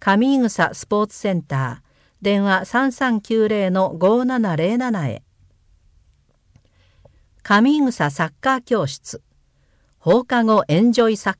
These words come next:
カー。当日集まった子どもたちでチームを作り、試合を行います。日時、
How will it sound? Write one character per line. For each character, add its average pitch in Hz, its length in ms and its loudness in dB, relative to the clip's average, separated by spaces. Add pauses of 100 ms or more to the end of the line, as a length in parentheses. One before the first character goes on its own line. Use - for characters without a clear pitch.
カ 127 380 -6
ー。 - 40 -20 (680)
当 277 180 4
日 262 300 0
集 214 240 0
ま 247 80 2
っ 247 60 -4
た 190 160 -6
子 165 100 -4
ど 175 100 0
も 185 120 -2
た 156 120 -6
ち 143 140 -8
で 147 240 -2
チ 269 140 -4
ー 240 100 2
ム 151 160 -2
を 127 100 -4
作 - 240 -6
り、 131 220 -2
試 - 240 -2
合 220 320 2
を 147 100 -4
行 156 120 -4
い 147 200 -2
ま 139 140 -4
す。 - 240 -12 (1000)
日 254 320 0
時、 135 240 -4